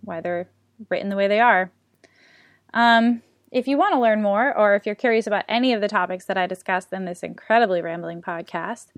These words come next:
I will have the show notes posted at healthy gamer girl dot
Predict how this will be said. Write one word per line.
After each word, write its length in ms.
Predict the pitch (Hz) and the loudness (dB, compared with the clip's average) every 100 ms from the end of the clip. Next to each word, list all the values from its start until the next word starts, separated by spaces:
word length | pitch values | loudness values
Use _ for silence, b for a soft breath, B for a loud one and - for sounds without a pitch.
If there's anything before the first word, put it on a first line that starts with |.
| B B B B | B B B B
I 160 | 226 254 | 4 4
will 140 | 254 | 2
have 280 | 240 214 202 | 0 -2 -2
the 140 | 190 | -6
show 260 | 196 - 208 | -8 -6 -4
notes 260 | 226 240 - | -4 -6 -8
posted 500 | 254 254 - 262 247 | -8 -8 -2 -2 -2
at 220 | 202 196 | -6 -8
healthy 360 | - 226 233 240 | -8 -8 -6 -8
gamer 400 | 196 190 202 220 | -6 -6 -4 -6
girl 300 | 208 214 214 | -2 0 0
dot 320 | 190 190 - | -2 -6 -6